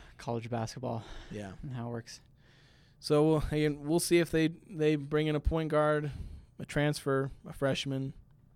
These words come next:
Speaker 2: I've heard nothing on the recruiting front as far as
Speaker 1: Yeah.
Speaker 2: who they're going after.
Speaker 1: A little tight-lipped on that.
Speaker 2: Yeah, they are. I,
Speaker 1: <laughs>
Speaker 2: I asked Coach Smith about it, and I shouldn't have 'cause he,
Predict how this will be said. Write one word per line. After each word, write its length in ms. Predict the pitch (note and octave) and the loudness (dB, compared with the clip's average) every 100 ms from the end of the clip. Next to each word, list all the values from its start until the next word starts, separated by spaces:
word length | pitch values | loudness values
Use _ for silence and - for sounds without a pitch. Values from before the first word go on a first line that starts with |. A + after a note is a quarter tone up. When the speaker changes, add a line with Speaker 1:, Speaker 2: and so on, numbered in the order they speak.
| - _ _ _ - | -20 _ _ _ -8
Speaker 2:
I've 220 | A#2+ A#2 | -8 -4
heard 220 | B2 A2+ - | -6 -6 -6
nothing 480 | A#2 - A#2+ A#2+ B2 - _ | -6 -6 -6 -8 -10 -18 _
on 100 | - | -8
the 60 | A#2 | -6
recruiting 400 | A2+ - A2+ A#2+ | -6 -6 -6 -6
front 280 | - B2 B2+ | -4 -6 -6
as 80 | - | -4
far 160 | B2 | 0
as 100 | A#2 | 0
Speaker 1:
Yeah. 40 | A#2 | 0
Speaker 2:
who 40 | |
they're 80 | A#2+ | -4
going 280 | A#2 A2+ A2+ | -2 -4 -4
after. 400 | A2+ - B2+ C#3 _ - - | -6 -8 -10 -12 _ -20 -14
Speaker 1:
A 20 | |
little 140 | C3+ A#2+ | -12 -10
tight-lipped 500 | - A#2+ A#2 A2+ A#2+ | -10 -8 -8 -10 -12
on 140 | A2+ | -10
that. 180 | A2+ A#2 - - | -12 -14 -20 -18
Speaker 2:
Yeah, 340 | - A#2 D3+ E3 - | -8 -6 -6 -8 -12
they 80 | A2+ | -10
are. 280 | G2+ G#2 D3+ - | -10 -10 -14 -12
I, 140 | G#2+ G#2+ - - - - | -10 -10 -10 -10 -8 -2
Speaker 1:
<laughs> 180 | E3 D3 - - | 0 0 -4 -6
Speaker 2:
I 60 | B2 | 2
asked 200 | D3 - | 4 4
Coach 160 | D3+ B2+ | 0 0
Smith 160 | D3 | -2
about 180 | C#3+ A#2+ | 0 -2
it, 20 | |
and 80 | A2+ | -2
I 60 | A#2+ | -2
shouldn't 280 | - C#3+ | 0 0
have 120 | A2 - | 0 -6
'cause 420 | A2 G#2 - - - | -6 -6 -8 -10 -20
he, 240 | - A2+ | -10 -10